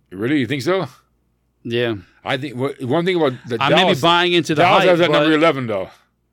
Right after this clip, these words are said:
Speaker 2: Parsons.
Speaker 1: He's, he's a quarterback killer.
Speaker 2: Yeah, he may get back there, but
Speaker 1: You know, you get Brady a few times in, in the beginning.
Speaker 2: but it's also Brady. So one time he goes near him, they're gonna throw a flag.
Speaker 1: Yeah,
Speaker 2: Something
Speaker 1: yeah.
Speaker 2: is gonna happen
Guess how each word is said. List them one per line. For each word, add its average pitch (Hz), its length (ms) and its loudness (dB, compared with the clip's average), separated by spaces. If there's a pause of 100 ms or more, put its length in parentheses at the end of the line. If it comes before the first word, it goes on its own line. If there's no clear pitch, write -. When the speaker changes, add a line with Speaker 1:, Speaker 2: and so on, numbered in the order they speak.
(440)
Speaker 2:
Parsons. 135 380 0
Speaker 1:
He's, 156 80 0
he's 160 100 -2
a - 20 0
quarterback 127 360 2
killer. 92 380 -8
Speaker 2:
Yeah, 127 300 -2
he 127 140 -2
may 147 180 0
get 127 160 -2
back 127 320 -2
there, 110 160 -6
but 107 160 -4
Speaker 1:
You 127 80 2
know, 185 80 4
you 185 200 6
get 196 120 4
Brady 180 220 4
a - 20 0
few 156 140 -6
times 151 260 0
in, 147 80 -4
in 147 120 -6
the 123 40 -6
beginning. 123 400 -2 (640)
Speaker 2:
but 135 480 0 (340)
it's 139 140 -12
also 147 320 0
Brady. 135 340 0
So 127 140 -6
one 147 380 2
time 151 240 -2
he 143 80 0
goes 131 200 0
near 151 120 2
him, 147 60 0
they're 135 80 -4
gonna 120 80 -8
throw 127 180 -2
a 113 40 -2
flag. 113 440 -4 (180)
Speaker 1:
Yeah, 139 160 -8
Speaker 2:
Something 202 400 0
Speaker 1:
yeah. 208 60 0
Speaker 2:
is 165 100 -4
gonna 185 240 2
happen 131 600 -4